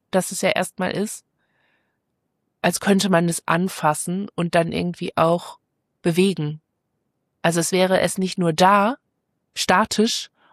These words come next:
und gesetzt, so zementiert, sondern als wäre es etwas, womit man hantieren kann im wahrsten Sinne des Wortes. Das finde ich eigentlich ganz schön. Ist das auch eure Art, wie ihr auf solche Ins zugeht? Ist das so die Art Kontaktaufnahme, die ihr bei diesen Ins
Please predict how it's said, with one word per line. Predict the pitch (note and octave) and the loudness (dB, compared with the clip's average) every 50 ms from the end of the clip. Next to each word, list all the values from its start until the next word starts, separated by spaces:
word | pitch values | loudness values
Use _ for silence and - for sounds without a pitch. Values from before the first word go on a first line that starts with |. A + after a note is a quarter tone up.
| _ | _
und | - F#3 F3+ - | 2 2 2 2
gesetzt, | - E3 D3+ D#3+ F3 G3 A3+ - - - - - - - _ _ _ _ _ _ _ _ _ _ _ _ _ _ | 0 -2 2 4 4 4 4 2 -4 -8 -10 -10 -14 -18 _ _ _ _ _ _ _ _ _ _ _ _ _ _
so | - - F3+ | -8 -8 -6
zementiert, | - - G3 F#3 F3 F3 F3 F3 - - - G#3 G#3 A#3+ C#4+ - - - - _ _ _ _ _ _ _ _ | -2 0 2 4 4 4 2 2 -2 -2 2 4 4 4 4 2 -4 -12 -16 _ _ _ _ _ _ _ _
sondern | - - F#3 F3+ F#3+ F#3 F3+ F#3 | 0 2 4 4 6 4 4 4
als | - F3+ - - | 2 0 0 0
wäre | F#3 F3+ F3+ F#3 | 0 0 0 0
es | - | 0
etwas, | - - - - F#3+ F3+ - - - | 0 -2 -2 0 0 -2 -2 -2 -4
womit | F3+ F3 F3 F3+ - - | -4 -2 -2 -2 -2 0
man | E3 D#3+ E3+ F3 F3 F3 - _ _ _ _ _ _ _ _ _ _ _ _ _ _ _ _ _ _ _ _ _ | 0 0 0 -2 -4 -6 -10 _ _ _ _ _ _ _ _ _ _ _ _ _ _ _ _ _ _ _ _ _
hantieren | - F#3 F#3 F3 - A#3+ B3 A3 F3+ D#3+ D3+ | 0 0 0 2 4 4 4 4 4 2 -2
kann | - - D#3 D#3 D#3 | -2 -2 -2 0 0
im | D3+ D3+ D3 | 0 0 2
wahrsten | D#3 D3+ D#3+ D#3+ - - D#3+ | 4 2 2 2 -2 -4 -4
Sinne | D#3 D#3 D#3 D3+ D3+ D3+ | -2 -2 -2 -2 -4 -4
des | D#3+ D#3 - - | -6 -6 -6 -4
Wortes. | - C#3+ D3 - - D#3 D3+ - - - - _ _ _ _ _ _ _ _ _ _ _ _ _ _ _ _ - | -2 -2 -2 -2 -4 -8 -8 -8 -10 -14 -16 _ _ _ _ _ _ _ _ _ _ _ _ _ _ _ _ -14
Das | - - - | -10 -8 -4
finde | - G3 F3 | -4 -4 -2
ich | - - | -2 -2
eigentlich | F#3+ F3+ - - | -2 -2 -2 -4
ganz | G3+ F#3+ F3 - | -6 -6 -6 -6
schön. | - - G3+ F#3+ F3 D#3+ D#3+ - _ _ _ _ _ _ _ _ _ _ _ _ _ _ _ _ _ _ _ _ _ _ _ _ _ _ _ _ _ _ _ _ _ _ - _ - - _ _ _ _ | -8 -6 -4 -4 -4 -4 -6 -10 _ _ _ _ _ _ _ _ _ _ _ _ _ _ _ _ _ _ _ _ _ _ _ _ _ _ _ _ _ _ _ _ _ _ -20 _ -20 -20 _ _ _ _
Ist | G3+ - - | -2 2 2
das | B3 - - | 2 4 4
auch | - G3 G3 - - | 2 2 2 2 4
eure | F#3+ F#3+ F3+ F#3 - | 4 4 4 2 2
Art, | F3 F3 F#3 F#3+ - G3 | 2 2 2 0 -2 -4
wie | G3+ G3 F#3+ | -4 0 2
ihr | F3 F3 E3 - F3+ | 2 4 4 4 2
auf | F#3 - - | 0 -2 0
solche | - F3+ F3+ F3+ - G3+ | 0 0 0 0 0 -2
Ins | F#3+ F#3+ F#3+ F#3 - | -2 -2 -2 -4 -6
zugeht? | - - F#3 F3+ - G#3 G#3+ A#3 - - | -8 -8 -8 -6 -4 -2 -2 -2 -2 -6
Ist | E3 - - | -8 -4 -4
das | G3 F#3 - | -4 -4 -2
so | G3+ G3 G3 G3 | -4 -4 -4 -4
die | F3+ - G3 - | -4 -4 -2 0
Art | F3+ F#3 - - | 0 -2 -2 -6
Kontaktaufnahme, | - F#3+ - F#3 G3 - - - E3+ - G3 F#3 F#3 F#3 F#3 F#3 | -8 -8 -4 -4 -4 -4 -4 -6 -4 -4 -2 -2 -2 -2 -2 -4
die | E3 F3+ F3+ - - | -4 -6 -6 -6 -4
ihr | F3 F3+ F3 | -4 -4 -2
bei | E3 F3+ F3+ | -2 -2 -2
diesen | E3+ E3+ F3+ F3 F3+ F#3+ F3+ - | -2 -2 -6 -6 -6 -6 -6 -6
Ins | G3 F#3 F#3 F#3 - - - | -6 -6 -6 -6 -8 -10 -14